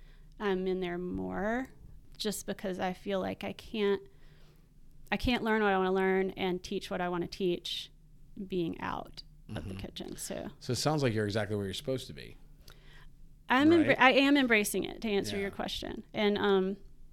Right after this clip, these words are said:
Speaker 1: you know, I know, I feel good about what I'm doing for the business. I feel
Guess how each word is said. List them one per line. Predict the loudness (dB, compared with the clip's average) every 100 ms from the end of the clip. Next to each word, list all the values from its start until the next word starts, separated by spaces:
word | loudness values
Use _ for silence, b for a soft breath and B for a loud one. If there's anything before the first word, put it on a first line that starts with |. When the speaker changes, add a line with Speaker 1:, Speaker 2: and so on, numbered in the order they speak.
| -20 -14 -10
Speaker 1:
you | 0 2
know, | 4
I | 4
know, | 4 2 2
I | 0
feel | -2 2 2
good | 4 0
about | 2 2 2 2
what | 0
I'm | 0
doing | 0 -2
for | -6
the |
business. | -4 -4 -2 -4 -4 -10 -16 -20 -8
I | -6
feel | -4 0 0 0